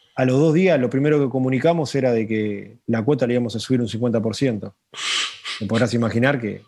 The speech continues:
nos querían matar. Pero el que avisa no traiciona. Nosotros <laughs> habíamos dicho que íbamos a tomar decisiones drásticas.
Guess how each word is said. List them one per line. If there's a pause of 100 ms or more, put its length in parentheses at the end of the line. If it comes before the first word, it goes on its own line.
(680)
nos
querían
matar. (800)
Pero
el
que
avisa
no
traiciona.
Nosotros
<laughs>
habíamos
dicho
que
íbamos
a
tomar
decisiones
drásticas.